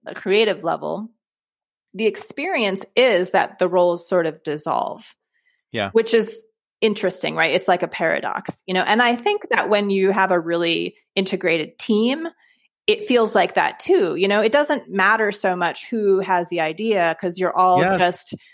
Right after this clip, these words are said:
Speaker 1: throwing in, you know, whatever is needed. Like, everyone knows what's needed, and, and the team moves forward. But I, I would just,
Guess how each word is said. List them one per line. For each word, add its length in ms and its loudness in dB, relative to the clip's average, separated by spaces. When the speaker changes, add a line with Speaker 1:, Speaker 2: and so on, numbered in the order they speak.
Speaker 1:
throwing 360 4
in, 480 -4
you 100 0
know, 120 2
whatever 340 4
is 140 -6
needed. 520 2
Like, 220 -2
everyone 400 2
knows 360 4
what's 240 -2
needed, 540 0
and, 380 2
and 160 2
the 60 -2
team 300 -2
moves 220 -6
forward. 640 0
But 340 2
I, 200 2
I 60 4
would 180 4
just, 280 0